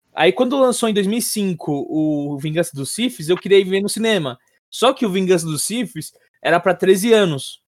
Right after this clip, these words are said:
Era pra, tipo, pra, era, tipo, a classe indicativa era treze anos. Treze ou doze anos, não lembro agora.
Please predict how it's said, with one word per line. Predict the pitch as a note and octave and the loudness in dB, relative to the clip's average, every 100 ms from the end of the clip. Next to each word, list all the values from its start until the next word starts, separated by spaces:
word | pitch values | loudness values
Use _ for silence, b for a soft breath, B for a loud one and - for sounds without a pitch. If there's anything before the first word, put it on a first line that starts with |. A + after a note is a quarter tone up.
| - | -12
Era | C3+ | -12
pra, | - C#3 | -8 -10
tipo, | C3+ D3 | -10 -14
pra, | C3+ C#3 | -8 -4
era, | C3+ C#3+ D3+ _ - | -2 -4 -8 _ -16
tipo, | - | -4
a | C3 | -4
classe | C#3+ C3+ | -4 -10
indicativa | D3 D3 D3 | -8 -10 -6
era | D#3 D3+ | -4 -4
treze | D#3+ D#3+ E3+ E3 | -4 -6 -2 -2
anos. | C#3+ C3 - _ _ | -2 -10 -18 _ _
Treze | F3+ F#3+ | 0 0
ou | F3 | 0
doze | F3 D#3+ | 0 0
anos, | C#3 | -4
não | D3 | -6
lembro | D3+ D#3 | -6 -4
agora. | C3+ B2 B2 | 0 -2 -2